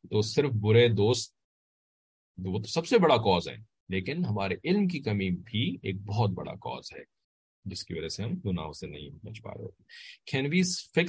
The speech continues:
some sort of punishment for us? Like, if I will do this again, I will do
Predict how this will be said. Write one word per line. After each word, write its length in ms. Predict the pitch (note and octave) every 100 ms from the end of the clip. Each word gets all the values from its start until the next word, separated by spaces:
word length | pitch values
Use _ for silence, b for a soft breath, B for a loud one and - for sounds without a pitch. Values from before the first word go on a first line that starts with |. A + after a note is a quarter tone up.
| - - -
some 120 | E3 F3+
sort 120 | D#3+ E3
of 100 | D#3+ -
punishment 420 | G#2 A2 E3+ G3 F#3+
for 120 | F#3
us? 260 | F#3 - - -
Like, 400 | A#2 A#2+ A#2+ -
if 80 | A#2
I 180 | A#2+ A2+
will 180 | A2 G#2
do 220 | A2 B2+
this 160 | A#2+ A2
again, 340 | G2 G#2 A#2+
I 120 | A2 G#2+
will 180 | G2
do 100 | G2+